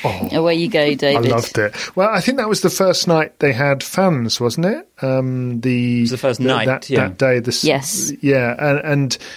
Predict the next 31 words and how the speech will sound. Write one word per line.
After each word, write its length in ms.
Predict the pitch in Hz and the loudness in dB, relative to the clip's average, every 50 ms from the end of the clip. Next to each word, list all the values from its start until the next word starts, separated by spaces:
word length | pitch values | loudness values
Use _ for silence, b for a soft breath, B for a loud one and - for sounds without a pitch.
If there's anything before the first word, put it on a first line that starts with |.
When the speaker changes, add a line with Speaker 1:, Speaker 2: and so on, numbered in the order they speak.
| B B B B B - _ _ _ _ _ - | B B B B B -20 _ _ _ _ _ -4
Speaker 1:
it's 220 | - 190 170 - | -2 -2 0 0
suddenly, 440 | - - - 190 185 175 185 175 170 - | 0 2 4 2 2 2 2 -2 -2 0
I 40 | 151 | 0
mean, 80 | 160 | 2
I 80 | 160 160 | 2 2
know 160 | 160 170 170 160 | 2 2 4 4
they'd 140 | 175 165 | 2 0
had 200 | - - 156 139 | 0 0 0 2
it 120 | 147 147 - | 2 0 0
in 180 | 147 139 135 | -2 -4 -2
the 60 | 135 127 | -4 -2
daytime, 500 | 120 143 139 135 135 131 - 123 120 120 | 0 0 2 2 0 -2 -2 -2 -2 -2
'cause 120 | 123 117 | 0 0
I 40 | 123 120 | 0 -2
think 120 | 131 143 | -2 -2
they 80 | 143 135 | -2 0
just 220 | 131 135 - - | 0 0 0 0
had 100 | 135 127 | -2 -2
it 100 | 135 131 | -4 -6
for 100 | - 135 | -4 -6
the 40 | 131 - | -4 -2
final 280 | - 139 127 120 120 117 | 0 0 0 0 0 -2
couple 320 | - - 123 - - 123 | -2 -2 -4 -2 0 -2
of 100 | 120 117 | -2 0
days, 520 | 117 123 120 117 113 110 110 117 - - - | 0 0 2 2 0 -2 -4 -6 -10 -8 -8
if 160 | 131 123 - | -8 -8 -8
I, 140 | 120 123 127 | -8 -6 -6
if 140 | 127 120 - | -6 -4 -4
I'm 160 | 127 123 127 | -4 -2 0
right. 300 | 123 123 123 127 127 117 - | 0 0 0 -2 -2 -2 0
But 240 | 156 143 135 - | 0 0 0 -2